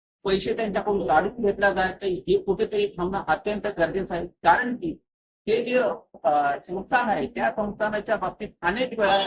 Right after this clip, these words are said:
अ, तक्रार देखील केलेल्या असल्यामुळे, परंतु आतापर्यंत कुठल्याही प्रकारची कारवाई झाली नाही त्याच्यावर, त्याच्यावर. त्यामुळे आता सदर प्रश्न हा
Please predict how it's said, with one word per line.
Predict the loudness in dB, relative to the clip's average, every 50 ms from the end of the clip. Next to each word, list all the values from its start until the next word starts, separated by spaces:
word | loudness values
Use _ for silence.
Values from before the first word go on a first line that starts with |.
| -4 -4 -6 -6 -6 -8 -10 -12 -12 -12 _ _ _ _ _ -2
अ, | 2 4 6 6 4 4 0 -4 -6 0 0
तक्रार | 0 2 4 4 6 4 4 2
देखील | -2 -6 -6 -4 -2
केलेल्या | -2 0 2 2 0 0
असल्यामुळे, | 0 -4 -4 -4 -2 0 0 -2 -2 -4 -4 -4 -4 -4 -8 _ _ _ _ _ -4
परंतु | -4 -2 -2 -2 -4 -2 -2
आतापर्यंत | -2 2 4 2 2 2 0 -6 -6 -8
कुठल्याही | -6 -6 -4 -6 -4
प्रकारची | -6 -8 -6 -6 -8 -8 -8 -10 -10 -2 0
कारवाई | 2 2 2 2 0 0
झाली | 0 0 0 0 0
नाही | 0 0 -2 -2
त्याच्यावर, | -4 -6 -4 -2 -4 -4 -4 -8 -12 _ _ _ -8
त्याच्यावर. | -8 -4 -2 -2 -2 -2 -4 -6 -12 -20 _ _ _ _ _ _ _ _ _ -2
त्यामुळे | 2 4 4 4 4 2 2 2
आता | 2 2 2 0 0 0
सदर | -2 -6 -4 -4 -4 -4
प्रश्न | -4 -6 -8 -6 -4 -6
हा | -6 -4 -2 -4 -4 -4 -6